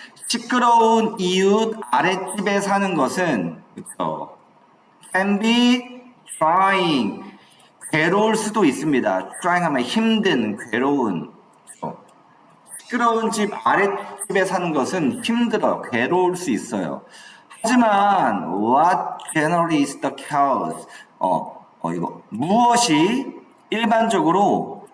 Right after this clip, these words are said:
원인일까요? 무엇이 그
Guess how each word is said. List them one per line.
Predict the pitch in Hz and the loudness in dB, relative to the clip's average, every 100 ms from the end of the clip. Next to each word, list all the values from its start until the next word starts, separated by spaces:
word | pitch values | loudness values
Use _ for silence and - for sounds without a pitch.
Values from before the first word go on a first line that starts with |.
| - | -6
원인일까요? | 104 117 139 196 226 202 123 - 92 131 90 80 | -2 2 2 4 4 4 2 0 -2 -2 -4 -4
무엇이 | 117 160 220 226 226 233 220 208 | 0 2 2 2 2 0 0 -2
그 | - 143 160 190 233 240 | 0 2 4 2 2 -2